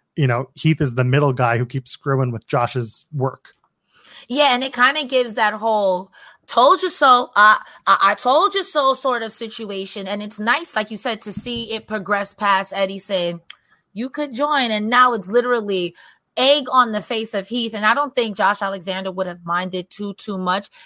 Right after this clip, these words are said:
Speaker 2: if Eddie and Vincent weren't already trying to put that bug in his ear that you're gonna get screwed over by numbers.
Speaker 1: Speaking of Vincent, Vincent and P C O have a segment. So last week we didn't like it. This week I actually liked it, and I'll get your,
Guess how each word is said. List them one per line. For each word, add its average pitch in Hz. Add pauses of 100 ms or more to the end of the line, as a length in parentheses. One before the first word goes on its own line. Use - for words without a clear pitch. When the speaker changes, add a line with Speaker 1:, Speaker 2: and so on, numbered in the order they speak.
Speaker 2:
if 220
Eddie 226
and 233
Vincent 208 (220)
weren't 208
already 202
trying 196
to 185
put 214
that 170
bug 202
in 190
his 185
ear 185 (220)
that 185
you're 208
gonna 202
get 190
screwed 202
over 180
by 170
numbers. - (920)
Speaker 1:
Speaking 127
of 151
Vincent, 156 (1000)
Vincent 127
and 139
P 170
C 151
O 190
have 156
a 127
segment. 123
So 160
last 208
week 214
we 185
didn't 165
like 127
it. - (1120)
This 175
week 196
I 170
actually 156
liked 139
it, 143
and 135
I'll 127
get 135
your, 120